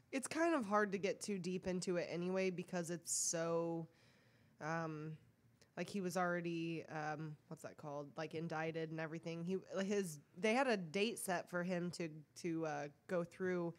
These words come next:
um, with all the charges, and it wasn't until, like, June of twenty twenty, so it was, like, almost a year out. But <clears throat> all of that information was still, like, very much being processed, and there were a lot of big people involved, so there isn't really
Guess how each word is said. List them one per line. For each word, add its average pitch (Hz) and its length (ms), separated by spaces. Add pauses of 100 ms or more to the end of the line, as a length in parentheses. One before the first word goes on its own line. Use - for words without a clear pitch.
(800)
um, 156 360
with 170 140
all 180 120
the 175 60
charges, 165 640
and 175 80
it 170 120
wasn't 180 320
until, 165 640
like, 156 300
June 180 320
of 151 100
twenty 170 300
twenty, 156 440
so 160 220
it 151 40
was, 160 120
like, 170 320
almost 180 320
a 175 60
year 170 340 (100)
out. 156 380 (520)
But 226 380 (120)
<clears throat> 254 420
all 220 260
of 208 100
that 190 180
information 196 640
was 180 140
still, 196 360
like, 175 280
very 202 520
much 185 380
being 180 240
processed, 196 640
and 175 160
there 175 100
were 165 140
a 151 60
lot 185 260
of 190 120
big 190 220
people 190 320
involved, 190 400
so 180 300
there 185 260
isn't 208 260
really 254 340